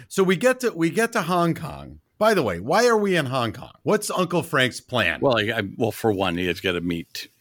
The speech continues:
Speaker 2: um, they gotta go find Alex to tell him everything.
Speaker 1: But
Speaker 2: That
Speaker 1: then after that, yeah.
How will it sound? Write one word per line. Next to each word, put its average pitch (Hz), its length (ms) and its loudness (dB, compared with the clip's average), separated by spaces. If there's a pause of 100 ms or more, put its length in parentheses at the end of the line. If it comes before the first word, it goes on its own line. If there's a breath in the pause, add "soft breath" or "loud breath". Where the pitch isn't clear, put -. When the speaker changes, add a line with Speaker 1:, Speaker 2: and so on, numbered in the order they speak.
Speaker 2:
um, 76 360 -8
they 82 100 -2
gotta 85 180 -4
go 82 120 -8
find 76 260 -6
Alex 64 600 -8
to 110 120 -2
tell 90 240 -2
him 82 140 -2
everything. 76 800 -12
Speaker 1:
But 160 160 -2
Speaker 2:
That 156 180 0
Speaker 1:
then 147 100 -6
after 156 280 -2
that, 87 160 -4 (100)
yeah. 131 220 2